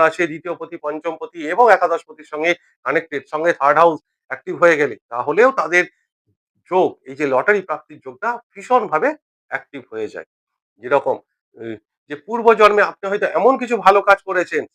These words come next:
সাডেন জীবনে একটা কষ্ট পেতে পেতে ধরুন আঠাশ বছর বা তিরিশ বছর বয়স পর্যন্ত কষ্ট করলেন, তারপরে জীবনে এমন একটা সময়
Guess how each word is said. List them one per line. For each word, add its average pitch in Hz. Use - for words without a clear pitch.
সাডেন 214
জীবনে 196
একটা -
কষ্ট 180
পেতে 180
পেতে 185
ধরুন 175
আঠাশ 165
বছর 151
বা 151
তিরিশ 208
বছর 185
বয়স 165
পর্যন্ত 156
কষ্ট -
করলেন, 113
তারপরে 202
জীবনে 190
এমন 254
একটা 262
সময় 202